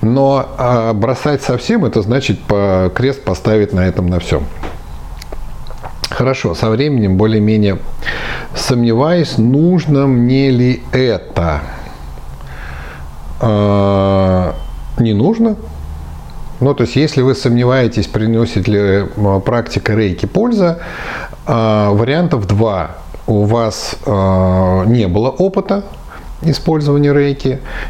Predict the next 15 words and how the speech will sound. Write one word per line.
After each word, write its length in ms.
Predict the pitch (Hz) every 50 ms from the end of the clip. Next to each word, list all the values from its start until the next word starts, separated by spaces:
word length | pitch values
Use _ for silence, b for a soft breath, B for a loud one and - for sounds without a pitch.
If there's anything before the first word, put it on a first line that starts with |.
| B B
и 120 | 127 117
тогда 520 | 113 - 123 120 117 113 117 143 160 160 143
слово 520 | - - - - - 139 139 139 127 117
«сомневаюсь» 720 | - - - 117 113 113 113 120 139 151 147 123 110 -
здесь 420 | - 107 95 95 107 127 127 - -
не 100 | 107 95
совсем 420 | - 107 101 - - 131 120 110
подходит. 640 | - - 117 - - - 120 107 87 - - -
У 80 | - 127
меня 220 | 139 147 147 139
не 160 | 131 131 135 135
было 180 | 131 131 135
опыта 440 | 131 - 156 143 113 - - - 95
этого 360 | 90 82 - 92 90 90 98
использования, 680 | 110 - - 214 226 240 233 220 196 175 165 156 156 156